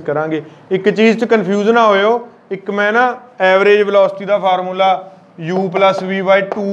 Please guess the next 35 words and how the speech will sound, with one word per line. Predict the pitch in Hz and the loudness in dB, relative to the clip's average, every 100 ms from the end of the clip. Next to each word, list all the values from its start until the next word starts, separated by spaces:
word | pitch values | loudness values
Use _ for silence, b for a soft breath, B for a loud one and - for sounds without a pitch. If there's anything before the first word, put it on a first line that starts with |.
| 170 | -6
ਕੀਤਾ | 185 233 226 | -6 2 4
ਹੋਇਆ | 214 190 | 4 2
ਗਾ | 151 | 0
ਉਹਨਾਂ | 127 135 147 | -6 -8 -10
'ਚ। | - - - _ _ _ _ _ _ _ - - - - - - - | -12 -16 -20 _ _ _ _ _ _ _ -20 -20 -20 -20 -20 -12 -4
ਠੀਕ | 175 233 | 0 4
ਹੈ, | 233 185 | 4 4
ਐਵਰੇਜ | 170 170 151 | 2 -2 -6
ਦਾ, | 135 113 113 - - - - - - - - - - - - - - - - - - - - - - - - 156 | -8 -8 -10 -12 -14 -12 -14 -14 -20 -20 -20 -20 -20 -18 -18 -18 -20 -18 -12 -10 -12 -20 -20 -20 -20 -20 -12 -2
V | 170 170 | 2 4
average | 160 147 143 123 | 4 2 -4 -6
ਦਾ। | 110 - - - _ - | -8 -10 -20 -20 _ -6
ਪਰ | 180 | -2
ਬੇਟਾ | 202 220 226 | 2 4 4
ਇਹ | 233 | 4
ਜਿਹੜੀ | 240 247 220 | 2 -2 -4
ਚੀਜ਼ | 226 233 | -4 -2
ਆ | 240 | -2
ਨਾ, | 254 233 - - - _ _ _ _ _ - | -4 -8 -16 -20 -20 _ _ _ _ _ 0
ਇਹ | 220 | 0
ਕਿੱਥੇ | 220 214 - 240 247 | 2 -2 2 4 4
possible | 233 220 233 240 233 | 2 -4 -6 -6 -4
ਆ, | 254 | -4
ਕਿੱਥੇ | 240 226 - 240 | -4 -8 -6 -6
ਇੰਪੋਸੀਬਲ | 226 208 190 190 202 214 | -4 -6 -6 -6 -4 0
ਆ, | 220 | 2
ਇਹਦੀ | 214 233 | 2 2
ਗੱਲ | 226 202 | 4 4
ਆਪਾਂ | 196 208 220 220 - - | 2 -2 -4 -4 -12 -6
ਜਦ | 185 | -6
numerical | 180 165 180 220 220 | -4 -2 -2 2 2
ਕੱਢਾਂਗੇ | 214 185 208 214 | 0 0 -2 0
ਉਦੋਂ | 196 175 160 | -2 -2 -6
ਗੱਲ | 147 | -6
ਕਰਾਂਗੇ। | 123 107 120 | -8 -14 -16